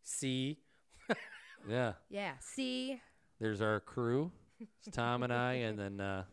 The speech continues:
Speaker 3: So is
Speaker 1: Steve
Speaker 3: this the
Speaker 1: Woog.
Speaker 3: tag right here?
Speaker 2: Steve Woog, and yes, it
Speaker 3: The
Speaker 2: is.
Speaker 3: green thing on the, okay.
Speaker 1: Yeah.
Speaker 3: I've never seen one.
Speaker 2: And Tom Patnode, right?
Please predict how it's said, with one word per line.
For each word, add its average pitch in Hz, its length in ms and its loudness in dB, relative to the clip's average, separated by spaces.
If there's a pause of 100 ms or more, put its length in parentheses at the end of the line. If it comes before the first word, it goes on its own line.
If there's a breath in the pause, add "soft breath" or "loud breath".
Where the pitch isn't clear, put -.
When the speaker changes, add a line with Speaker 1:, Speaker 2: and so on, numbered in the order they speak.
(240)
Speaker 3:
So - 260 -2
is 262 120 2
Speaker 1:
Steve 120 40 -8
Speaker 3:
this 269 140 2
the - 40 4 (140)
Speaker 1:
Woog. - 60 -4
Speaker 3:
tag 214 340 -6
right 262 140 -6
here? 269 140 -6
Speaker 2:
Steve 117 220 2
Woog, 131 320 4
and 110 300 0 (240)
yes, 110 260 0
it 117 40 -2
Speaker 3:
The 101 100 2
Speaker 2:
is. 90 80 -2
Speaker 3:
green 214 220 -6
thing 214 180 -10
on 214 120 -10
the, 202 180 -10
okay. 190 280 -14 (720)
Speaker 1:
Yeah. 101 180 -6 (300)
Speaker 3:
I've 196 120 -6
never 190 240 -4
seen 165 300 -12
one. 170 60 -8
Speaker 2:
And 113 140 2
Tom 113 240 2
Patnode, 120 460 0
right? 117 200 2